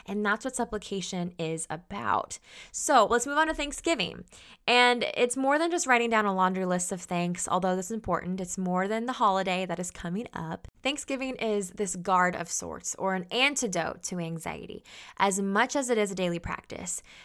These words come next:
Thanksgiving in this verse, in Philippians four, six through seven,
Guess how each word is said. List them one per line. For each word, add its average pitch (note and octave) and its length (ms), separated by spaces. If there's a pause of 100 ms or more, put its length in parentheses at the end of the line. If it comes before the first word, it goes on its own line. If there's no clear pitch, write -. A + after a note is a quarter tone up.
(140)
Thanksgiving B3 760 (100)
in G#3 360
this B3+ 360 (140)
verse, F#3+ 560
in G3 140
Philippians A3+ 520
four, A3+ 180
six G#3+ 220
through F#3+ 140
seven, F3 600